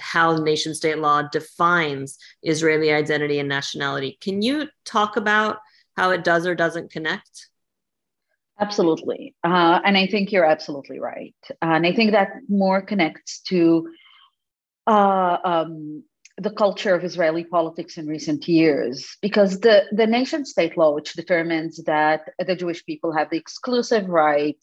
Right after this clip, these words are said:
Speaker 2: uh, um, uh, um, to the land of Israel, as it determines,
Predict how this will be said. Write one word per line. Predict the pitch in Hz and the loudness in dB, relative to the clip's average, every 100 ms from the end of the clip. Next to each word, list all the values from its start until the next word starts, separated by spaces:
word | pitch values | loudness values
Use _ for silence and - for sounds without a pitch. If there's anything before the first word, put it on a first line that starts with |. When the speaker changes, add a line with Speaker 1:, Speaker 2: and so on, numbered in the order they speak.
| _ _ | _ _
Speaker 2:
uh, | 156 147 147 147 - | -2 0 2 0 0
um, | 151 147 147 147 143 139 - | 2 2 2 -2 -6 -10 -6
uh, | 151 139 - | -4 -4 -4
um, | 147 139 139 139 _ - - - | -4 -4 -6 -12 _ -20 -20 0
to | 262 | 4
the | 233 | 6
land | 170 165 156 151 | 6 6 4 -2
of | 143 | -2
Israel, | 175 180 143 135 143 - - | -2 -2 -6 -6 -10 -12 -6
as | 151 143 | -6 -4
it | 151 135 | -8 -8
determines, | 156 262 285 240 147 143 156 - | -2 2 4 2 -2 -4 -10 -14